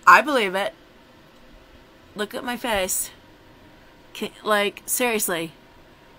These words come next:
Cheekbones, I'm aging finally. <laughs> I have a neck. Who knew? <laughs> Okay,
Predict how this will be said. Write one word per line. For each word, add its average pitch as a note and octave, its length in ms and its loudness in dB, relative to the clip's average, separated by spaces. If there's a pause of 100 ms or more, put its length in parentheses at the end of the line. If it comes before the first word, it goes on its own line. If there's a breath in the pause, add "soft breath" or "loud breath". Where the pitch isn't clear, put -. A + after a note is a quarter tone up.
(380)
Cheekbones, A3+ 560 2
I'm G3+ 100 0
aging A#3+ 400 4
finally. F3 600 2
<laughs> - 1080 -12
I A#3+ 120 6
have B3+ 80 4
a C4 40 0
neck. C#4 420 4 (880 loud breath)
Who C#4+ 100 2
knew? A#3+ 400 4 (960 loud breath)
<laughs> F#4 100 6 (1400 loud breath)
Okay, A3+ 480 2